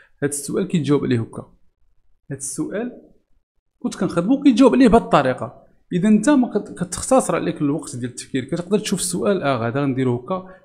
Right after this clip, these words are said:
تقدر دير شويه د الوثائق كتبدا تجاوب، ما كتعطلش بزاف. دونك هذا هو السر ديال، آه، تجيب عشرين في الماط.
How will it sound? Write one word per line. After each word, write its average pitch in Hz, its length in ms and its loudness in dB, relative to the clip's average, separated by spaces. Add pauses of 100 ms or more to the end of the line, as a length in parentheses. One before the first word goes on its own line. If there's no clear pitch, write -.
(100)
تقدر 220 160 0
دير 160 220 -2
شويه 160 180 -2
د 147 40 -2
الوثائق 170 380 -4
كتبدا 135 240 -4
تجاوب، 104 340 -6 (460)
ما 139 60 -8
كتعطلش - 380 -8
بزاف. 98 280 -12 (540)
دونك 160 140 2 (540)
هذا 147 220 0
هو 127 380 -2
السر - 560 2 (800)
ديال، 131 580 2 (1160)
آه، 104 840 -6
تجيب 117 300 -6
عشرين 104 360 -6
في - 60 -12
الماط. - 340 -12